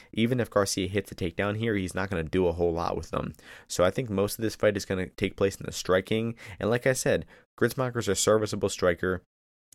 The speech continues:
He had previously been durable in his past fights. He didn't look too durable versus Hernandez, uh, but Hernandez, like I said, much better athlete, much harder puncher than Garcia,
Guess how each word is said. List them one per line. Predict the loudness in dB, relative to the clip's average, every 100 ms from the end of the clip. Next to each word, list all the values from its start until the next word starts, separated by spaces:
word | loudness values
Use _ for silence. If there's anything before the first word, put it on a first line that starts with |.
| _
He | -2 2
had | 2
previously | 2 2 2 -2 -2 -2
been | -2 -2 -2
durable | 2 2 4 4 2
in |
his | -2
past | -2 -2 0 0
fights. | 2 2 2
He | 0
didn't | 0 0
look | -2
too | -2
durable | 2 2 4 2
versus | 0 -2 -4 -6
Hernandez, | -4 -2 -2 0 -2 -4 -8 -16 -20 -16 -4
uh, | -4 0
but | 0 0
Hernandez, | 0 2 4 2 2
like | -2
I |
said, | 0 0 -2
much | 0 -2 0
better | 2 2
athlete, | 0 -2 -2 -4 -4 _ -20 _
much | -4 2
harder | 4 4 2
puncher | 0 -2 -2
than | -2 0
Garcia, | 0 0 -2 0 0